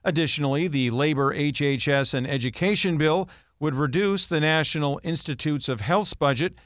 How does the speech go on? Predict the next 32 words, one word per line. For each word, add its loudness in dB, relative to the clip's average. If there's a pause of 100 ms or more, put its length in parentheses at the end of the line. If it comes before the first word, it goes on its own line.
(280)
by 2
almost 0
four 2
billion 0
dollars 2 (340)
and 0
eliminate 0
funding 0
for 0
the 0
Agency -2
for 0
Healthcare 0
Research 0
and -4
Quality. 0 (720)
Here's 4
one 4
more 4
reason 4
to 4
expect 0
a 0
continuing 0
resolution 0
for -4
the 0
start 2
of -2
fiscal 0
twenty -2
twenty-four. 0